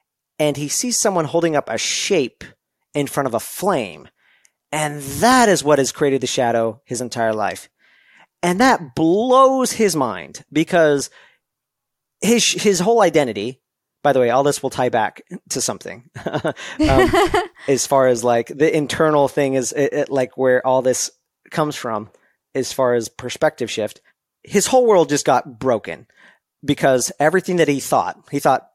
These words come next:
Speaker 1: shadows were ultimate reality. Then he sees somebody holding up a shape, but then he sees a crack in the wall and he leaves the cave. So if his world was broken when he realized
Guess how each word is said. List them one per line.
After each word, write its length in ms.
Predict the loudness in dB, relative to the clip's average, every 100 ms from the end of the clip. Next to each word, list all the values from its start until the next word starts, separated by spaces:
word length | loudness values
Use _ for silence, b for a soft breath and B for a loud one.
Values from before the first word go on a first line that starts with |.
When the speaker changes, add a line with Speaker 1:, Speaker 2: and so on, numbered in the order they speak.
| _
Speaker 1:
shadows 480 | -4 0 2 2 0
were 200 | -2 0
ultimate 320 | -2 -4 -6
reality. 440 | -2 -2 -2 -4
Then 120 | -4 -2
he 80 |
sees 300 | -2 -2 -4 -6 -8
somebody 260 | -8 -6 -4
holding 240 | -4 -4
up 100 | -6
a 40 |
shape, 400 | -6 -2 -2 -4 -20 B B B -2
but 140 | 2
then 120 | 2
he 60 | 0
sees 200 | -4 -4
a 60 |
crack 280 | -2 0 0
in 40 | 0
the 60 |
wall 160 | 0 0
and 80 | 0
he 60 | -2
leaves 240 | -2 -4
the 80 | -8
cave. 440 | -2 -2 -2 -10 _ B B -2
So 180 | 2
if 60 | 2
his 320 | 0 -4 -2
world 280 | 0 0 2
was 140 | -2
broken 460 | 0 0 2 0 -4
when 100 | -4
he 160 | -4 -2
realized 640 | 2 2 2 0 -4 -10